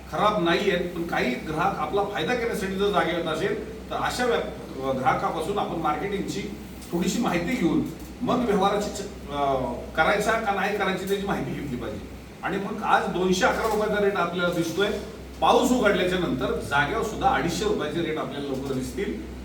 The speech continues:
आणि मार्केटमध्ये सुद्धा दोनशे, अडीचशे रुपयाचं ॲव्हरेज हेच त्या दृष्टिकोनातून आपल्याला पाहायला भेटेल. कारण आज ऑगस्ट महिना आणि पुढचा सप्टेंबर महिना, या महिन्यात जर आपण पाहिलं, तर माल शॉर्टेज होणार आहे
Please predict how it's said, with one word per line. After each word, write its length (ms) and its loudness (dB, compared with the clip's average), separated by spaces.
आणि 100 -4
मार्केटमध्ये 580 2
सुद्धा 260 0
दोनशे, 360 2
अडीचशे 340 0
रुपयाचं 360 -2
ॲव्हरेज 440 4
हेच 440 -2
त्या 320 4
दृष्टिकोनातून 560 -2
आपल्याला 280 -2
पाहायला 320 -4
भेटेल. 320 -4
कारण 280 4
आज 280 4
ऑगस्ट 400 2
महिना 460 2
आणि 140 -2
पुढचा 360 -4
सप्टेंबर 480 0
महिना, 340 0
या 160 6
महिन्यात 360 2
जर 140 0
आपण 260 2
पाहिलं, 240 -2
तर 40 0
माल 260 0
शॉर्टेज 420 -2
होणार 240 -6
आहे 100 -8